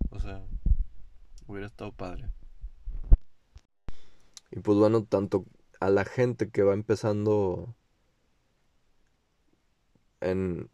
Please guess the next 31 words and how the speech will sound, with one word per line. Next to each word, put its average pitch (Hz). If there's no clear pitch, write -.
como 101
asesor 101
inmobiliario, 98
así -
como 95
yo, 95
que 92
les 90
pueda 92
servir, 92
pues, -
les 92
puede 101
servir 98
mi, 98
mi 95
contenido. 107
También 98
a 107
la 101
gente 98
que 87
a 87
lo 90
mejor 98
busca 104
comprar 101
una 107
per-, 101
una 104
propiedad, 95